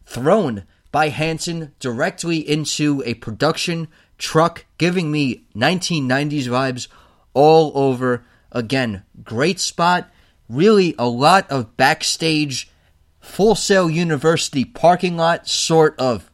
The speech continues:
sort of carnage going on. Really all in the War Raiders wheelhouse, until the Undisputed Era would break out the weapons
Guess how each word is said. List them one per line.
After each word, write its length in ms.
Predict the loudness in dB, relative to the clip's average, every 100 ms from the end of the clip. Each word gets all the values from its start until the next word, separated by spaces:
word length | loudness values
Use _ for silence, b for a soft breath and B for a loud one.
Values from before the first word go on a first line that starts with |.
| _ _ _ _
sort 260 | 0 2 2
of 120 | 0
carnage 440 | 0 2 0 0
going 300 | 0 0 0
on. 320 | 0 0 -2 -10 _ _ _ _ _ _ _ _ _ _
Really 560 | 2 4 4 2 0 -6 6
all 340 | 8 10 6
in 100 | 0
the 80 | -2
War 300 | 0 0 2
Raiders 360 | 2 2 -2
wheelhouse, 680 | 2 2 2 2 2 0 -8 -12 _ _ _ _
until 420 | -6 -2 0 0
the 140 | 0 0
Undisputed 560 | -2 -2 -4 -4 0
Era 340 | 2 2 0 -4 _
would 200 | -4 -4
break 300 | -4 -4 -2
out 160 | -4 -4
the 80 | 0
weapons 580 | 0 0 -2 -6 -8